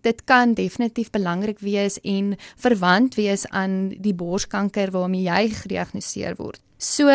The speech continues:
wat die toetsing behels, is dit definitief die beste om deur 'n genetiese raadgewer te werk,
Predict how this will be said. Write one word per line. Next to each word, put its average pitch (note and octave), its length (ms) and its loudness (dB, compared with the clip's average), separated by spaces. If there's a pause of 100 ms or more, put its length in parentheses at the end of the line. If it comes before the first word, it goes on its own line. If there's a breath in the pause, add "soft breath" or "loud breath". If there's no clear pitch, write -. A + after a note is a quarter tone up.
(500)
wat A3+ 120 4
die B3+ 120 -2
toetsing G#4 380 0
behels, G3 680 2 (200)
is B3 160 4
dit C#4 160 0
definitief D4+ 800 2 (220)
die G#3+ 200 2
beste G3 540 2
om A3 160 0
deur G#3 160 2
'n G#3+ 40 -2
genetiese G#3 640 -2
raadgewer F3+ 680 -6
te F#3+ 100 -8
werk, - 440 -12